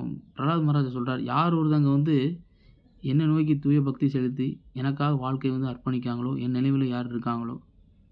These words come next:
அவங்களுக்கு வந்து நான் முன்னாடி உள்ள பதிமூணு தலைமுறையும், பின்னாடி உள்ள பதிமூணு தலைமுறையும் அவங்களுக்கு வந்து முக்தி கொடுக்கேன்" அப்படிங்கிறார். அப்ப அந்த அளவுக்கு பகவான் விஷ்ணு,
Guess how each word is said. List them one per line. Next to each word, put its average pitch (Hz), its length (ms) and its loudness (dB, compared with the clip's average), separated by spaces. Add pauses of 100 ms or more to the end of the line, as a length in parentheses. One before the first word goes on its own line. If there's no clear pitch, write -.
(220)
அவங்களுக்கு 151 560 2
வந்து 139 240 0 (360)
நான் 127 260 -4
முன்னாடி 156 320 0
உள்ள 143 200 4
பதிமூணு 139 380 2
தலைமுறையும், 123 540 -4
பின்னாடி 151 320 0
உள்ள 139 160 2
பதிமூணு 139 360 -2
தலைமுறையும் 131 280 -4
அவங்களுக்கு 127 340 0
வந்து 135 120 0
முக்தி 123 220 -2
கொடுக்கேன்" 120 300 -2
அப்படிங்கிறார். 113 380 -12 (920)
அப்ப - 180 -8
அந்த 131 200 0
அளவுக்கு 151 360 0 (800)
பகவான் 156 400 2
விஷ்ணு, 147 320 -2